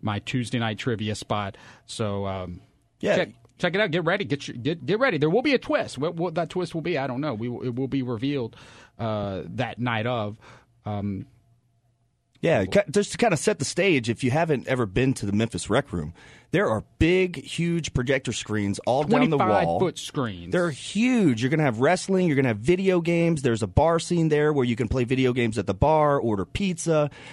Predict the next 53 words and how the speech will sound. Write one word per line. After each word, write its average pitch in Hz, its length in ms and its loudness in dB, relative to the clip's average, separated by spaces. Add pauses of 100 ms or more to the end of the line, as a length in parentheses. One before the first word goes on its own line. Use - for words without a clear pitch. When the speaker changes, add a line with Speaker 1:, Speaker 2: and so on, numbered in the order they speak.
(140)
Speaker 2:
There 165 180 6
are 131 140 2 (120)
actually 135 300 2
bleachers 120 680 0
in 107 120 2
this 101 160 0
place, 87 340 -2
so 139 140 0
there's 135 300 0
plenty 240 500 2
of 117 160 2
room 113 180 2
for 110 140 -4
wrestling 107 400 2
Speaker 1:
I - 20 -4
mean, 101 200 2
Speaker 2:
fans. - 140 4
Speaker 1:
if 196 80 -6
you 415 60 4
haven't 247 140 4
been - 80 2
to 104 60 -8
the 107 80 -2
Rec 123 180 -2
Room, 104 80 -4
Speaker 2:
It's 110 60 -2
Speaker 1:
you 120 60 0
Speaker 2:
pretty 175 160 4
Speaker 1:
are, - 40 -4
Speaker 2:
cool. 185 160 6
Speaker 1:
you 101 60 0
are 107 100 -6
missing 101 320 -8
out. 98 200 -8 (100)
Speaker 2:
Yeah. 160 240 0
Speaker 1:
And, 135 220 0
yeah, 110 140 -2
th-, 135 100 -2
we 151 120 -2
will 151 140 -2
have 143 260 0 (260)
SmackDown 156 400 2
Live 131 260 2
on 117 100 0
multiple 127 480 -2
of 107 80 -4
those 110 200 -2
jumbo, 117 560 -4
uh, 113 180 -4
screens 110 440 -6
while 107 180 -2
we 101 160 -8
are 98 140 -8